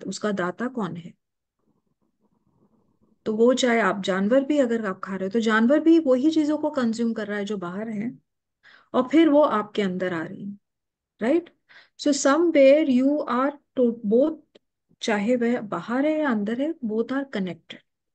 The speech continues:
So इसीलिए हमारा entire universe is composed of this पांच तत्व। और इसके लिए आप समझ सकते हो कि जब आप अपने चक्रा हीलिंग की बात करते हो, आप अपने अंदर एल-, अ, चीजों को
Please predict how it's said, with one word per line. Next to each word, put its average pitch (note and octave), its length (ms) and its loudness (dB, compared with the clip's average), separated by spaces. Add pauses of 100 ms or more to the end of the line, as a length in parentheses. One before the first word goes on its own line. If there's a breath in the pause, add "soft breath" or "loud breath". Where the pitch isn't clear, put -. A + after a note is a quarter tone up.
(340)
So - 80 -8
इसीलिए E4 600 2
हमारा A#3+ 520 -2
entire G#3+ 680 -4
universe G3 640 -6 (440 soft breath)
is D#4 380 0
composed G#3 500 -4
of F#3+ 180 -4
this A#3 200 -8
पांच F3+ 400 -10
तत्व। - 240 -12 (800 soft breath)
और G#3+ 120 0
इसके A#3+ 320 2
लिए E4 140 6
आप D4+ 180 2
समझ A#3 320 0
सकते G#3 380 -8
हो G3+ 460 -4 (340 loud breath)
कि B3 160 2
जब C4 360 0 (240)
आप G#3+ 320 -4
अपने C4 320 -2
चक्रा G#3+ 460 -6
हीलिंग G3+ 400 -2
की G3+ 80 -6
बात E3+ 280 -8
करते F3+ 320 -14
हो, F3 360 -12
आप G3+ 180 -6
अपने A3+ 300 0
अंदर A#3+ 580 2 (140)
एल-, G3+ 340 -2
अ, F3+ 200 -4
चीजों G3+ 360 -6
को G3+ 440 -8